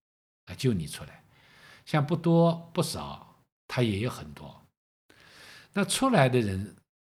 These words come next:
是一种幸运的，还是？这个问题我一直在想。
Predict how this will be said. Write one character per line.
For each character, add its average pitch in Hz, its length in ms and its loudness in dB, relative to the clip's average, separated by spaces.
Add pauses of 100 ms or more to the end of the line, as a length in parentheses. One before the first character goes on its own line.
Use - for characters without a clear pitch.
(140)
是 - 160 -4
一 143 40 0
种 139 140 2
幸 208 320 2
运 123 220 2
的， 78 380 -8 (560)
还 90 160 -8
是？ 85 200 -8 (1800)
这 135 200 2
个 101 100 0
问 92 200 -4
题 78 240 -10
我 76 240 -14
一 - 160 -14
直 80 180 -14
在 76 220 -14
想。 - 260 -14